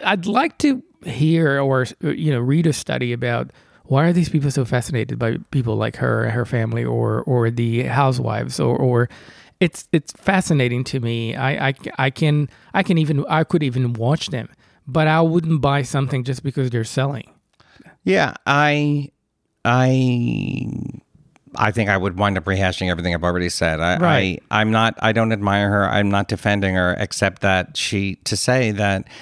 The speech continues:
Speaker 2: the only thing that makes Kim stand out from a whole host of other people, Paris Hilton, all the Real Housewives, all of them, is that she's really,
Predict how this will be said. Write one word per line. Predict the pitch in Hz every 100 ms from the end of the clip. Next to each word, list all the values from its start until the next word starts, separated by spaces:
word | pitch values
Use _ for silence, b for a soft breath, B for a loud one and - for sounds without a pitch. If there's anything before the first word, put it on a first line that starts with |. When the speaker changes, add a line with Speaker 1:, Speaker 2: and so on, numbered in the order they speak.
| B B B B B B _ _ _ _ _ _
Speaker 2:
the | 127 131
only | 147 170 180 175 156 -
thing | - - 156 156 151
that | 127 - - - _ -
makes | 120 135 135
Kim | - 131 139
stand | - 123 120
out | 113 123 113
from | - 113 110
a | 110
whole | 104 123
host | 113 123 -
of | 110
other | 110 110
people, | 123 117 113
Paris | - 120 147 -
Hilton, | 139 160 117 95
all | 117
the | 143
Real | 143 147
Housewives, | 131 135 - 107 90
all | - 143 147
of |
them, | 98 85 B B B B B B B
is | 135 120
that | 135
she's | - 131 127
really, | 113 131 147 120 104 113